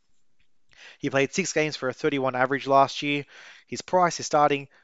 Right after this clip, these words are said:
two hundred and forty-seven thousand two hundred dollars. I've got him going in round nine as hooker number fifteen. Now, for me, I think the Tigers, if you heard my preview, I think this is Jacob Liddle's team now.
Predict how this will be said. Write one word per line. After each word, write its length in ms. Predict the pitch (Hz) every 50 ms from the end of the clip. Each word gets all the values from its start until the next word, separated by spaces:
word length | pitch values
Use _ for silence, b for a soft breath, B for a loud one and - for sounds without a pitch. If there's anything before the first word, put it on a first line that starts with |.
| b b _
two 120 | - 240 220
hundred 220 | 185 147 147 143
and 100 | 131 123
forty-seven 460 | - 156 147 135 123 - 135 131 123
thousand 300 | - 139 135 127 131 123
two 120 | - 135 131
hundred 200 | 120 120 117 -
dollars. 380 | 143 143 147 151 147 139 - b b b b b b _ _
I've 140 | - 139 131
got 140 | 165 180 165
him 80 | 160
going 240 | 147 151 147 143 135
in 100 | 131 127
round 400 | 127 135 147 151 147 143 135 127
nine 220 | 131 131 139 135 127
as 100 | - -
hooker 180 | 135 - 135
number 200 | 127 123 110 117
fifteen. 560 | - - 117 - _ 120 110 110 110 110 104 _ _ _ _ _ B B B B B B B B B B B B B B
Now, 180 | 135 143 147 139
for 140 | - - 147
me, 420 | 151 156 160 160 160 160 151 - _ _ _ _ _ -
I 200 | 139 147 160 147
think 340 | - - 151 147 147 -
the 80 | - 147
Tigers, 540 | - - - 147 143 147 139 139 143 - 139
if 80 | 127
you 120 | 127 127 120
heard 240 | 123 147 147 143 131
my 80 | 135
preview, 480 | - - - 143 139 135 139 143 139 135
I 40 | 127
think 160 | - 135 127
this 140 | 123 110 120
is 60 | 117
Jacob 280 | 139 139 127 135 123
Liddle's 240 | 131 127 120 113 -
team 260 | - 139 131 131 127
now. 340 | 131 131 135 135 135 131 -